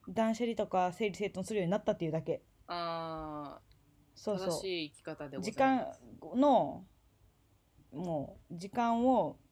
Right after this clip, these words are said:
Speaker 1: 有効に使うためにっていうだけ。
Speaker 2: うん。
Speaker 1: でもそれまではやっぱやばかった。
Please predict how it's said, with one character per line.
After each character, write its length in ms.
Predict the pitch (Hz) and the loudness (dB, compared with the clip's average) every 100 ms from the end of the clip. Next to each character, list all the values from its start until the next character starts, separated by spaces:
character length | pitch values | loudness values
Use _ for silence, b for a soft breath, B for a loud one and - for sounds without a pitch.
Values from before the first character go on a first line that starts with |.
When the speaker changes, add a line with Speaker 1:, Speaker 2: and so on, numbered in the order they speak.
| _ _ _ - - - - | _ _ _ -20 -20 -20 -14
Speaker 1:
有 180 | 196 226 | -4 -2
効 160 | 220 220 | 2 0
に 80 | 214 | 0
使 240 | - 214 | 2 2
う 60 | 214 | 2
た 80 | |
め 120 | 208 190 | 0 -2
に 440 | 175 170 147 - - _ _ _ _ _ _ _ _ _ | -2 -4 -6 -10 -18 _ _ _ _ _ _ _ _ _
っ 20 | |
て 80 | - | -4
い 80 | 185 | -2
う 20 | |
だ 100 | 160 | -2
け。 240 | - 143 - _ _ _ | -4 -8 -10 _ _ _
Speaker 2:
う 40 | 170 | -14
ん。 240 | 170 165 | -10 -4
Speaker 1:
で 60 | 208 | -4
も 60 | |
そ 100 | 196 | 0
れ 80 | 226 | 2
ま 120 | 247 | 4
で 80 | 233 | 6
は 100 | 196 | 8
や 100 | 185 | 6
っ 20 | |
ぱ 100 | 180 | 4
や 80 | 170 | 0
ば 80 | 170 | -2
か 140 | 165 | -6
っ 40 | 156 | -12
た。 100 | - | -12